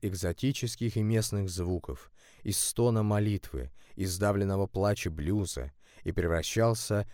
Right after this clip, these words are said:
в солирующий инструмент. Эта знаменитая гитара Элвиса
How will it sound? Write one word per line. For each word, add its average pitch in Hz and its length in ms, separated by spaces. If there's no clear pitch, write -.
в - 80
солирующий 110 920
инструмент. 87 800
Эта 92 220
знаменитая 92 680
гитара 107 560
Элвиса 71 600